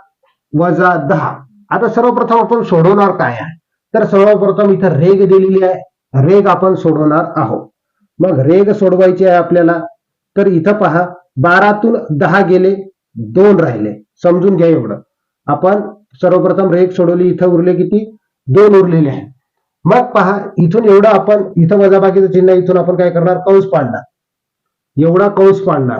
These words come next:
आणि ही एवढी क्रिया, हे plus as it is घेतलं. मग पहा, एकशे चौवेचाळीस, एकशे चौवेचाळीस गुणिला दोन भागीला चोवीस या पद्धतीने येणार.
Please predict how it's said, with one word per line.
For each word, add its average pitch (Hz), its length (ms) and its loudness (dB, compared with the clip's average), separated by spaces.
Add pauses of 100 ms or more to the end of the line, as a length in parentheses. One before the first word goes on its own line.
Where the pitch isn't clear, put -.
आणि 160 160 0
ही 196 160 2
एवढी 190 180 2
क्रिया, 127 300 -2
हे - 420 -6
plus 190 200 0 (160)
as 165 220 0
it 170 100 -4
is 156 60 0
घेतलं. 156 440 -2 (340)
मग 196 240 -2
पहा, 160 340 -4 (540)
एकशे 170 500 0
चौवेचाळीस, 202 800 2 (1600)
एकशे 170 560 -2 (360)
चौवेचाळीस 185 580 2
गुणिला 175 500 0
दोन 151 500 -4 (380)
भागीला 185 600 0 (400)
चोवीस 170 420 2
या 160 220 2
पद्धतीने 165 560 0
येणार. 147 320 0